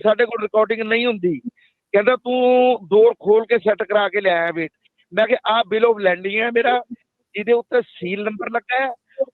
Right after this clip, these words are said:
ਉਹ ਪਿੱਛੇ ਜਾ ਕੇ ਸੀਲ ਚੈੱਕ ਕਰ ਲੈ, ਉਹੀ ਸੀਲ ਲੱਗੀ ਹੈ ਲਾਈਨੇ ਜਾਰਿਆਂ ਦੀ।" ਸੋ ਮੈਂ ਬਿਲਕੁਲ weight ਸੈੱਟ ਕੀਤਾ, "ਤੂੰ ਮੈਨੂੰ ਇਹ ਗਲਤ ਟਿਕਟ ਦਿੱਤੀ ਹੈ।"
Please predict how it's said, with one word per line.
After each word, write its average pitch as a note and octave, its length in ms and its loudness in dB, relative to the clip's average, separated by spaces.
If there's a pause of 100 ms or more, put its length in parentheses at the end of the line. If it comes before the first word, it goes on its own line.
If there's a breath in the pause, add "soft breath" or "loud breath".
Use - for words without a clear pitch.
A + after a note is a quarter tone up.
(120)
ਉਹ B4+ 120 0 (460)
ਪਿੱਛੇ C4+ 340 -2
ਜਾ B3+ 200 -2
ਕੇ B3 160 0
ਸੀਲ A#3+ 280 -8
ਚੈੱਕ A3 280 -2
ਕਰ A#3 140 0
ਲੈ, B3 80 0 (140)
ਉਹੀ C#4 360 0 (840)
ਸੀਲ B3+ 200 -2
ਲੱਗੀ G#3+ 280 0
ਹੈ A3 60 2
ਲਾਈਨੇ G3+ 300 0
ਜਾਰਿਆਂ F3+ 300 0
ਦੀ।" C3+ 200 -16 (340)
ਸੋ A#3+ 240 -2
ਮੈਂ A3 280 -4
ਬਿਲਕੁਲ G#3+ 300 -6
weight A3 360 -4
ਸੈੱਟ G#3+ 200 -2
ਕੀਤਾ, A#3 300 -6
"ਤੂੰ A3+ 280 -14
ਮੈਨੂੰ A#3+ 180 -8
ਇਹ A#3 60 -2
ਗਲਤ B3 320 -2
ਟਿਕਟ G#3+ 240 -2
ਦਿੱਤੀ E3+ 360 -10
ਹੈ।" C#3+ 140 -4